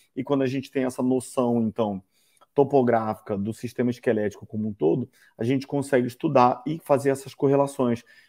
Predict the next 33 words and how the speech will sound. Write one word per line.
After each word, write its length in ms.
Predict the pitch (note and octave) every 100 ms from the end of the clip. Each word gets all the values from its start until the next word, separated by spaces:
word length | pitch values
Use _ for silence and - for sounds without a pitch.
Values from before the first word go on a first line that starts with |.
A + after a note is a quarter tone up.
| _
de 100 | A#2
topografia, 840 | A2+ B2 A#2 A2+ A2 - D3+ C#3 G#2+
né? 260 | A#2 C3
Ou 220 | B2+ G2 F2+
seja, 300 | A2+ G#2 G2+
de 100 | G2+
posicionamento, 1080 | B2 A2+ - A2+ G2+ G#2+ C3+ C3+ B2 A#2+ - _ _ -
é, 240 | G#2+ A2+
de 120 | A2+ A2
como 260 | D#3 D#3
aquela 220 | B2 B2
estrutura 460 | A#2+ - A#2+ B2 A2+
tá 100 | A#2
posicionada, 800 | F#2+ A#2 A2+ G#2+ A2 A2 A#2 A2
então, 440 | G#2+ A#2 A2+ A2+ -
ao, 480 | G2 G#2+ G#2 G2+ G2+
ao, 360 | G#2 G2+ G2 _ _ _ -
aos 240 | G2+ G2+
outros 340 | B2 B2+ A2+ -
segmentos, 680 | G#2+ G2+ A2+ C3 A#2+ A2+
se 80 | -
ela 180 | G#2+ G#2+
é 20 |
mais 220 | G#2 G#2+
anterior, 540 | A2 G2 G2+ G#2 A2+ G2+
mais 180 | A2 -
posterior. 580 | G2 F#2+ G#2+ G#2 A#2
Então, 160 | G#2 A2+
a 40 |
gente 180 | A2 A2
tem 140 | A#2 G2+
todas 320 | A#2+ A#2+ A#2
essas 360 | A#2 B2+ A#2+